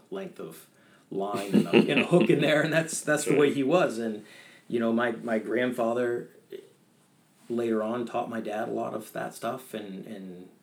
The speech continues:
Speaker 1: learned the value of catch and release and,
Speaker 2: Yeah.
Speaker 1: and protecting what we had as such a, as such a gem in Maine.
Speaker 2: Did you get to fly fish with your grandfather?
Speaker 1: Yeah, a little bit.
Speaker 2: That's cool.
Speaker 1: A little bit,
Speaker 2: I
Speaker 1: yeah.
Speaker 2: bet a lot of guys can't say that. I mean,
Speaker 1: Yeah.
Speaker 2: a lot of guys don't even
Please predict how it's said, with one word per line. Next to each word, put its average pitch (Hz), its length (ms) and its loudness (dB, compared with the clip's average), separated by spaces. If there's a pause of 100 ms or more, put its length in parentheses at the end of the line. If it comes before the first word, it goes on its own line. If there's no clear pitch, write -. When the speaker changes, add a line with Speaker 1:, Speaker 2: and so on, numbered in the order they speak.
(180)
Speaker 1:
learned 95 340 -10
the 98 60 -14
value 104 420 -6
of - 160 -8
catch - 240 -10
and 98 100 -14
release 92 520 -10
and, 87 380 -12
Speaker 2:
Yeah. 90 100 -6
Speaker 1:
and 85 360 -14
protecting - 520 -14
what 92 180 -12
we 95 100 -10
had 87 360 -12 (280)
as - 200 -12
such - 200 -12
a, 85 280 -14
as 90 240 -12
such - 260 -14
a 87 60 -14
gem 90 360 -12
in 78 60 -18
Maine. 90 280 -16 (340)
Speaker 2:
Did 92 140 2
you 95 80 2
get 95 120 4
to 85 100 4
fly 82 220 2
fish 90 220 -2
with 90 80 2
your 87 100 0
grandfather? - 520 -2 (300)
Speaker 1:
Yeah, 381 160 0
a 403 40 4
little 381 200 8
bit. - 240 0 (140)
Speaker 2:
That's - 180 -10
cool. - 160 2
Speaker 1:
A - 40 0
little 160 160 0
bit, 95 320 -6
Speaker 2:
I - 40 2
Speaker 1:
yeah. 101 60 2
Speaker 2:
bet 104 120 10
a 87 60 2
lot 95 380 6
of 85 100 4
guys 82 300 2
can't - 220 -6
say - 140 -6
that. 62 200 -6
I - 60 -4
mean, 135 180 6
Speaker 1:
Yeah. 98 80 6
Speaker 2:
a - 20 6
lot 113 140 10
of 107 60 8
guys 90 180 6
don't 92 160 0
even 85 240 -4